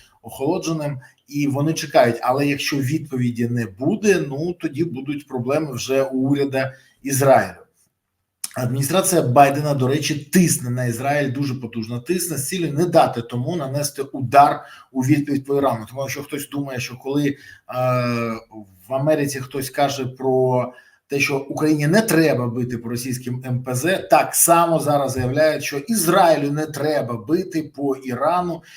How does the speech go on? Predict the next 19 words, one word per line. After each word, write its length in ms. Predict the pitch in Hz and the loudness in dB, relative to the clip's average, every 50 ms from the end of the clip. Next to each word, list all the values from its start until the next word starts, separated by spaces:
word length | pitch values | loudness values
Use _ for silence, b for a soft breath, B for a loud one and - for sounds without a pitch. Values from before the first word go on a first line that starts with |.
| B B B | B B B
і 120 | 165 180 | -6 -6
по 160 | 175 - 160 143 | -4 -2 -2 -2
об'єктах 580 | 139 120 127 135 143 143 - - 135 - - | -2 -2 -4 -4 -6 -6 -8 -12 -16 -14 -10
в 20 | 131 | -8
Ірані. 260 | 127 123 117 107 107 104 - | -6 -4 -6 -6 -8 -12 -16
Це 220 | - - 151 170 175 | -10 -6 -6 -6 -4
не 200 | 160 147 143 135 | -4 -4 -6 -6
жарт. 380 | - - 123 120 107 98 - _ _ B B B B B B B B - 117 | -4 -4 -4 -4 -4 -4 -8 _ _ B B B B B B B B -6 -4
Е, 180 | 123 123 123 123 - | -2 -2 -2 0 2
так, 240 | - 143 123 - - - | 2 2 2 2 -2 -8
напали 460 | 143 139 - 165 151 147 143 139 135 | -4 2 4 4 4 4 0 -4 -6
на 260 | 135 131 131 120 120 - | -6 -4 -4 -4 -6 -6
Іран, 380 | 135 135 147 165 185 202 196 190 - | -6 -4 -2 -2 -2 -2 -4 -6 -4
але 400 | 117 120 123 131 135 135 123 127 - | -4 -2 -2 -2 -2 -4 -6 -6 -8
Іра-, 560 | 127 127 123 127 143 139 - 139 131 131 131 | -6 -4 -2 -2 -2 0 2 4 4 4 4
е, 20 | 131 | 2
на 300 | 143 139 135 135 131 131 | 0 0 0 0 0 -2
Ізраїль, 640 | 131 127 127 127 127 131 151 185 202 202 196 180 175 - | -2 -2 -4 -4 -2 -2 0 0 2 2 0 -2 -2 -2
але 440 | 127 127 135 139 147 147 147 - | -2 -2 -2 0 -2 -4 -4 -6